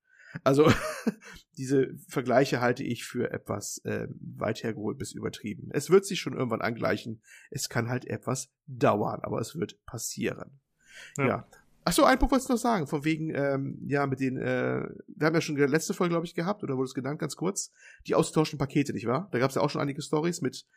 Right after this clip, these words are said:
Speaker 1: Pakete, wo dann Hundefutter oder Katzenfutter drin war,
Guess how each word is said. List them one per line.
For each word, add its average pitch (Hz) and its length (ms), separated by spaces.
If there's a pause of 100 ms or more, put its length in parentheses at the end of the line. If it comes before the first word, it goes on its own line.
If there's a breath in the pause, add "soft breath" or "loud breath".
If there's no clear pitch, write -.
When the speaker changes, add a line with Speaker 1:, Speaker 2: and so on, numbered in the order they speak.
(340 soft breath)
Speaker 1:
Pakete, 151 400
wo 127 100
dann 120 180
Hundefutter 156 420
oder 127 120
Katzenfutter 160 400
drin 160 200
war, 185 260